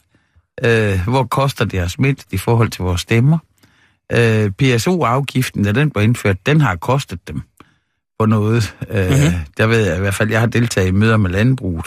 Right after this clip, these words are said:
Speaker 1: hvor, hvor de har været helt oppe og køre over, hvad det har kostet dem i konkurrencevilkår, og den har de sådan set også lovet at gøre noget ved.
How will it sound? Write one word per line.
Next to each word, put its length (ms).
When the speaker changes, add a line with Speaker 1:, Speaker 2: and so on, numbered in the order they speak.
Speaker 1:
hvor, 280
hvor 120
de 180
har 120
været 180
helt 240
oppe 220
og 40
køre 240
over, 180
hvad 120
det 160
har 120
kostet 520
dem 320
i 40
konkurrencevilkår, 1120
og 140
den 160
har 120
de 100
sådan 200
set 180
også 220
lovet 220
at 60
gøre 120
noget 320
ved. 220